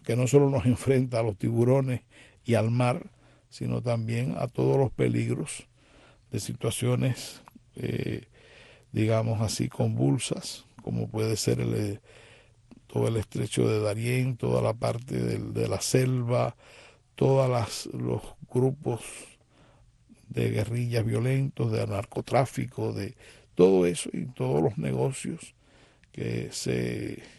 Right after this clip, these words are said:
eh, eh, que nacen de situaciones en las que los seres humanos tienen que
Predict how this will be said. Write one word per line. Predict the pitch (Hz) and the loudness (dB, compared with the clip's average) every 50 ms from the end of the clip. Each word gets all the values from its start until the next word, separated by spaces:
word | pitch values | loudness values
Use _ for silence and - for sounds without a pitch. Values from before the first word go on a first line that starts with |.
| - _ _ _ _ _ _ - - - - - - - - - _ _ - - - | -20 _ _ _ _ _ _ -20 -20 -20 -20 -20 -20 -20 -20 -20 _ _ -18 -8 -2
eh, | 113 110 107 104 104 104 104 104 101 95 - 98 101 - - - - - - - - - - - - - - - - | 0 0 2 2 0 0 -2 -2 -4 -4 -4 -6 -8 -10 -14 -16 -18 -20 -20 -20 -20 -20 -20 -20 -20 -20 -20 -18 -16
eh, | - - - - - - - - _ _ - | -14 -14 -12 -12 -14 -14 -16 -18 _ _ -12
que | - - 113 | -2 0 2
nacen | 113 127 151 143 123 - - 127 113 123 135 - _ _ _ _ _ - - _ _ - - | 4 4 4 4 2 2 0 0 0 0 -2 -4 _ _ _ _ _ -20 -20 _ _ -16 -8
de | - 120 | -6 -6
situaciones | - - 123 117 - - 113 - - 127 127 123 135 139 123 123 | -6 -6 -8 -6 -4 -4 -4 -2 -2 -2 0 0 0 2 2 0
en | 120 117 113 | 0 0 -2
las | 110 - - | -2 -4 -6
que | - - 123 123 - - - _ _ _ - - - - _ _ - - - | -6 -2 0 0 -2 -2 -8 _ _ _ -20 -20 -20 -20 _ _ -18 -10 -6
los | - 110 - | -4 -4 0
seres | 135 131 131 131 127 | 0 2 2 4 2
humanos | 120 117 117 120 117 117 120 - - - - - | 2 2 0 0 -2 -2 -2 -4 -6 -8 -12 -12
tienen | - - 60 58 58 60 60 | -6 -4 -4 -2 -2 -4 -4
que | 58 - - 57 57 55 - - | -4 -4 -4 -2 -2 -2 -6 -8